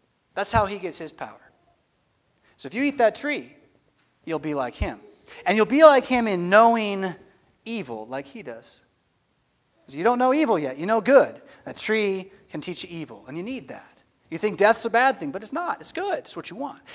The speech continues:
And she had no category for any of this. "Oh, oh, death's a good thing. Sounds great." She didn't know what it was. Kinda like we don't know what life without sin is. Can't imagine it.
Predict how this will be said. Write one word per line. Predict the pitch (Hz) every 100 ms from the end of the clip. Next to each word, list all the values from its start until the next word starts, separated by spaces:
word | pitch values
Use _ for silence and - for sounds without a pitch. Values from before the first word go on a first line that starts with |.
| -
And | 226 - - - _ _ _ -
she | -
had | 247
no | 180
category | 165 170 147 131 120
for | - 123
any | 113
of | 101
this. | - - - _ _ _ -
"Oh, | 349 403 123 - 277
oh, |
death's | 285 226 -
a |
good | 170 220
thing. | - 127 123 _
Sounds | - 220 -
great." | 285 285 - _ _ _ _
She | -
didn't | 160 160
know | 143
what | 147
it |
was. | 180 247 -
Kinda | 294
like | 285 -
we | 226
don't | 294 202
know | 175
what | 180 190
life | 196 185
without | 220 220
sin | 262 202
is. | 131 -
Can't | 185 180
imagine | 220 220 135
it. | 117